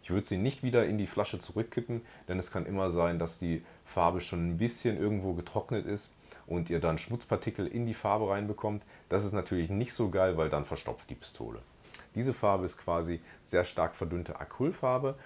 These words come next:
beziehungsweise auf Wasserbasis. Ähm, würde ich euch immer empfehlen, direkt so zu kaufen und nicht selber irgendwelche Farbe dünn anzumischen, denn da kann immer ein bisschen was schief gehen, ähm, weil die Trocknungszeiten da immer so ein bisschen anders sind.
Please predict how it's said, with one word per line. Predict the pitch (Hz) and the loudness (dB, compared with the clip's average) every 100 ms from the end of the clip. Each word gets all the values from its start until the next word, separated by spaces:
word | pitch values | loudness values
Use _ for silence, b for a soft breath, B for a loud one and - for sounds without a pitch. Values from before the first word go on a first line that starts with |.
| B - | B -8
beziehungsweise | 85 85 98 90 87 82 - | -6 -2 -2 0 2 2 0
auf | - | 0
Wasserbasis. | 104 143 127 117 117 117 113 - B B B | 0 2 2 4 4 2 -4 -8 B B B
Ähm, | 92 92 95 | 0 2 6
würde | 127 | 6
ich | 127 | 6
euch | 117 | 4
immer | 127 135 | 4 4
empfehlen, | 123 - 120 117 | 2 4 6 6
direkt | 107 110 - | 4 2 4
so | - | 2
zu | - | 2
kaufen | 131 123 120 117 | 0 6 6 4
und | 104 | 0
nicht | 101 | 2
selber | 104 113 131 | 4 6 6
irgendwelche | 110 117 110 107 104 | 4 2 4 2 0
Farbe | - 107 107 104 - | 0 0 2 0 -2
dünn | 92 92 107 113 | -6 2 2 2
anzumischen, | - 110 - 110 110 113 104 B B B | 0 0 0 0 0 -2 -4 B B B
denn | 92 90 87 | 4 6 8
da | 90 | 6
kann | 110 | 6
immer | 92 98 | 2 2
ein | 90 | 0
bisschen | - 92 | -2 -2
was | 78 - | -2 -2
schief | 110 110 - | -2 -2 2
gehen, | 98 95 92 B B B - | 2 2 -2 B B B 0
ähm, | 82 85 85 80 | 4 4 2 2
weil | 78 78 | 4 4
die | 76 80 | 4 0
Trocknungszeiten | - 95 - 85 - - 80 82 85 80 | 0 -2 0 -2 -4 0 4 4 2 0
da | 76 73 73 | 4 6 4
immer | 82 80 76 | 2 -2 -2
so | |
ein | 76 | -4
bisschen | 71 - 67 | -6 -4 -2
anders | 95 90 | 0 2
sind. | 85 82 | 2 2